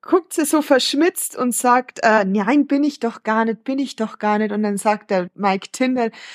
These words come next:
"Na, wenn ich da ans gemeinsame Bierpong spielen denk,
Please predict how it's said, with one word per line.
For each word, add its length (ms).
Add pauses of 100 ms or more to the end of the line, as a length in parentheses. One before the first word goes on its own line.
(100)
"Na, 160
wenn 140
ich 140
da 120
ans 220
gemeinsame 580
Bierpong 720
spielen 520
denk, 280